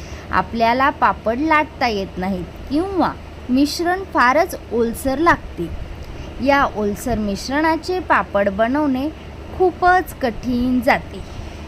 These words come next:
तुम्हाला जर ही व्हिडिओ आवडली असेल, व्हिडिओमधली माहिती आवडली असेल,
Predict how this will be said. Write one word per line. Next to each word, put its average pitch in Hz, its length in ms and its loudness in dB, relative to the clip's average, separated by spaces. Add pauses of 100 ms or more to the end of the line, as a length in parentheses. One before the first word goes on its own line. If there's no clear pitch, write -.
(600)
तुम्हाला 254 440 4
जर 403 200 2
ही 392 140 2
व्हिडिओ 381 260 4
आवडली 311 460 6
असेल, 320 480 4 (400)
व्हिडिओमधली 277 680 2
माहिती 247 440 2
आवडली 330 440 4
असेल, 320 360 0